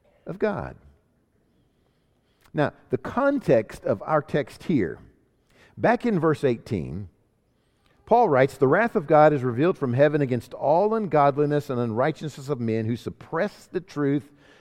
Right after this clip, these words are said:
in unrighteousness." Those who suppress the truth in unrighteous living, he says that God's judgment is, is being,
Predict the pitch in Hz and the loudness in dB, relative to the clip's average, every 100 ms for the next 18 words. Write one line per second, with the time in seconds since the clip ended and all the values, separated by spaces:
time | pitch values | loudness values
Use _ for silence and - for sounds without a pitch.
0 | _ - 123 117 104 87 - - 78 107 | _ -4 -2 -2 -4 -6 -8 -16 -4 2
1 | 214 - 185 - 123 - 185 185 - 185 | 2 2 -4 -4 -6 -2 -4 -4 -6 -8
2 | - 175 127 90 - _ _ _ _ _ | -4 0 0 -2 -10 _ _ _ _ _
3 | _ 147 147 156 165 165 175 160 - 156 | _ 0 2 2 2 2 0 -4 -6 0
4 | 135 98 117 - - 180 190 156 143 139 | 0 0 -6 -8 -8 -6 0 4 4 2
5 | 110 127 143 117 98 90 143 196 120 110 | -2 0 0 -2 -14 -4 0 0 -2 -4
6 | 120 113 110 - 120 107 90 135 147 135 | -4 -4 -8 -6 -6 -6 0 2 2 0